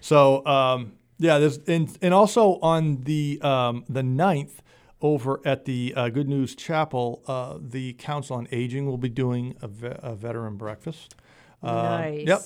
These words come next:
Speaker 1: So there's a lot of breakfasts, you know, going on. Um, and then, of course, uh, o-, on the day of Veterans Day from ten to eleven, our normal time, is when we'll be doing our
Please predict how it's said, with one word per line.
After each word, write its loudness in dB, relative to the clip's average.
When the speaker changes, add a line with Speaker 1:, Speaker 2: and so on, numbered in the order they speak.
Speaker 1:
So 2
there's 6
a 6
lot 10
of 4
breakfasts, 6
you -2
know, 0
going 0
on. -2
Um, 2
and -2
then, 0
of -4
course, -2
uh, 2
o-, -6
on -4
the -8
day -6
of -8
Veterans -10
Day -10
from -10
ten -10
to -10
eleven, 0
our 0
normal -4
time, 0
is -4
when -8
we'll -10
be -12
doing -12
our -14